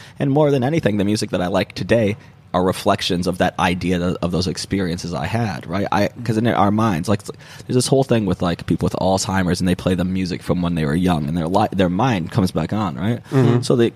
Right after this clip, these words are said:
Speaker 1: all this new tech house stuff is really boring to me. Like, what I like is, like, you know, late nineties, mid two thousands music, and that's why I'm like, "Oh, oh, this, this is
Speaker 2: <laughs> I
Speaker 1: it," 'cause
Speaker 2: feel
Speaker 1: I just,
Speaker 2: this.
Speaker 1: <laughs> 'cause I, I just have these experiences in my mind that were, like, beyond, right? So this, this gig at the Amsterdam Lounge, yeah.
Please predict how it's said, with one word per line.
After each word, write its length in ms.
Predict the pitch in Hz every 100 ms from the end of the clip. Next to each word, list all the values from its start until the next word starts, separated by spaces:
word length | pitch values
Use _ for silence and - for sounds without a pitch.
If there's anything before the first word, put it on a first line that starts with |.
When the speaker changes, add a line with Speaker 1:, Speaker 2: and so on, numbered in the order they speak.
| -
Speaker 1:
all 160 | 127 175
this 160 | 233 -
new 140 | 92
tech 280 | - - -
house 200 | 92 -
stuff 220 | - -
is 160 | - 107
really 160 | 104
boring 420 | 90 98 127 101
to 80 | 92
me. 220 | 76 64
Like, 160 | 80 87
what 80 | 92
I 40 |
like 220 | 95 90
is, 160 | 92 85
like, 180 | 90 - - - - - -
you 100 | 90
know, 160 | 87 87
late 300 | 98 82 -
nineties, 400 | 82 87 87 87
mid 180 | 85 -
two 140 | 92
thousands 580 | 85 85 76 92 87 90
music, 300 | 107 113 87
and 80 | 101
that's 120 | 95
why 60 |
I'm 80 | 92
like, 120 | 78 156
"Oh, 200 | 151 - - - - -
oh, 140 | 165 - -
this, 160 | 127 123
this 240 | 139 143
is 120 | 156
Speaker 2:
<laughs> 0 |
I 60 | 202
Speaker 1:
it," 20 | 247
'cause 20 |
Speaker 2:
feel 120 | -
Speaker 1:
I 60 | 135
just, 180 | 160 151
Speaker 2:
this. 320 | 147 175 170
Speaker 1:
<laughs> 80 | 165
'cause 80 | 170
I, 140 | 170
I 100 | 147
just 100 | 160
have 120 | - 151
these 160 | 151
experiences 760 | 131 - - 117 127 120 104 110
in 80 | 98
my 140 | 95
mind 420 | 92 117 131 90
that 80 | -
were, 100 | 73
like, 320 | 85 85 - - 92
beyond, 540 | 95 95 123 107 76
right? 300 | 85 92 135 - - - -
So 160 | -
this, 240 | 131 117 - -
this 180 | 107 -
gig 200 | - 104
at 100 | 98
the 80 | -
Amsterdam 420 | 90 87 95 85
Lounge, 380 | 90 87 85 92
yeah. 160 | 110